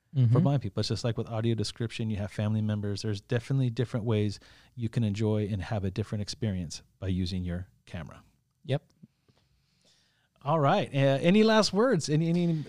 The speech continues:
Speaker 2: words of wisdom or advice as we head out of here, as we rip up another Tech Sided podcast? This is cool.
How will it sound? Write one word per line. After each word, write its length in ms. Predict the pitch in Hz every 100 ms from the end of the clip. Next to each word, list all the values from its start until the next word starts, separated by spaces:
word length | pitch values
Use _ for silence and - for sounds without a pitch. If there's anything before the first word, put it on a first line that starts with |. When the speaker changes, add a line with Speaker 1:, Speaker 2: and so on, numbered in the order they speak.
| 165
Speaker 2:
words 280 | 165 165
of 100 | 156 135
wisdom 360 | 135 165 165 170
or 80 | 160
advice 420 | 123 135 165 -
as 140 | 147
we 100 | 151
head 240 | 123 147 156
out 160 | 165
of 60 | 160
here, 180 | 156 175
as 120 | 139
we 140 | 123 120
rip 320 | 113 147 -
up 200 | 151 -
another 360 | 131 143 139
Tech 300 | 117 - 165
Sided 300 | - 156 147
podcast? 420 | - 151 - 165 -
This 140 | 151
is 100 | 131
cool. 260 | - 107